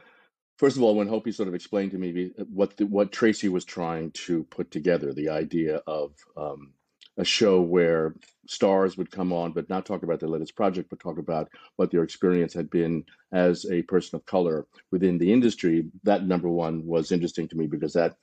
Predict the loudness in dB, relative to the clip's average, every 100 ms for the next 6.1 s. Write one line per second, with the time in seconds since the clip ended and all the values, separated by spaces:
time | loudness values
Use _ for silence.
0 | _ -20 0 0 2 0 0 -2 -4 -4
1 | -2 0 0 0 -4 -4 -6 -4 -4 -6
2 | -4 -4 -2 -4 -6 -4 -2 -2 0 0
3 | 0 -4 0 0 0 -6 -20 -20 -20 _
4 | 0 2 4 4 4 2 2 2 4 4
5 | 0 -4 -4 -2 -2 -2 0 2 2 0